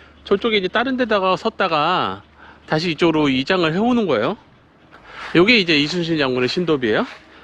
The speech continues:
아, 여기 이순신 장군이 어땠고 뭐 이런 것들을 다 적어놓은 거죠. 우와. 오, 글자가 거의 다 보이긴 보여요.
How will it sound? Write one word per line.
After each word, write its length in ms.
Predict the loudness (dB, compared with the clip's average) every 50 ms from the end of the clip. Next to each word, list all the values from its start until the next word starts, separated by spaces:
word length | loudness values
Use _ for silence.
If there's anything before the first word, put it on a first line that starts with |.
| -20 -20 -20 -20 -12 -6 -4
아, 600 | -2 -2 -2 -2 -4 -4 -6 -6 -6 -6 -8 -8 -10 -12 -14 -14 -12
여기 220 | -8 -6 -6 -6 -8 -10 -16 -20 -20 -20 -20 -20 -20 -20 -20 -20 -20 -20 -20 -20 -20 -8 -6 -4
이순신 280 | 0 0 0 0 0
장군이 340 | 0 -2 0 0 0 0 0
어땠고 520 | 0 0 -2 -2 -4 -4 -2 0 0 0 0
뭐 160 | 2 2 2
이런 160 | 2 0 -2
것들을 240 | -4 -4 -4 -6 -4
다 240 | -4 -6 -8 -8 -10 -12 -16 -18 -20 -20 -20 -20 -20 -20 -20 -20 -10 -8 -6 -4
적어놓은 400 | -2 0 0 2 0 0 0 -2
거죠. 260 | -2 0 0 0 -2 -4 -10 -20 -20 -20 -20 -20 -20 -20 -20 -20 -20 -18 -16 -10 -4
우와. 500 | -2 0 2 2 2 0 0 -4 -6 -10 -16 -18 -20 -20 -20 -20 -20 -20 -20 -20 -20 -20 -20 -20 -20 -20 -20 -20 -20 -20 -20 -20 -20 -20 -20 -20 -20 -20 -20 -20 -20 -20 -20 -20 -20 -20 -20 -20 -20 -20 -20 -20 -20 -20 -20 -20 -20 -20 -20 -20 -20 -20 -20 -20 -20 -20 -20 -20 -20 -20 -20 -20 -20 -20 -20 -20 -10 -2
오, 300 | 2 4 4 4 4 2
글자가 380 | 0 -2 -2 -2 -2 -2 0 0
거의 160 | 0 0 0
다 160 | 0 -4 -4
보이긴 340 | -4 -4 -4 -4 -4 -6 -6
보여요. 520 | -2 0 0 2 2 2 2 2 0 -2